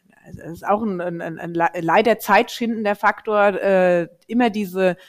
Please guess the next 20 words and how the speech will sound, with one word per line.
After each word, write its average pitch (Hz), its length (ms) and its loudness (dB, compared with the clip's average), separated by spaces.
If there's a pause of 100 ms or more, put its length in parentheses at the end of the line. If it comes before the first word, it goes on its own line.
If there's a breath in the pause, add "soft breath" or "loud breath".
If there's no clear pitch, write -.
(140)
dieses 185 360 -8
Ja 185 380 8
sagen, 165 440 4
nicht 202 240 -6
Nein 185 300 2
sagen 208 360 2
können, 214 280 -4
weil 196 160 2
ich, - 240 -10 (520 loud breath)
äh, 185 300 2 (320)
weil 185 160 -2
ich 180 100 -8
gerne 208 220 6
helfe, 196 500 -2
weil 165 160 0
ich, 180 80 -2 (140)
weil 180 140 0
ich - 140 -10
gerne 185 360 2
irgendwie, 208 720 -2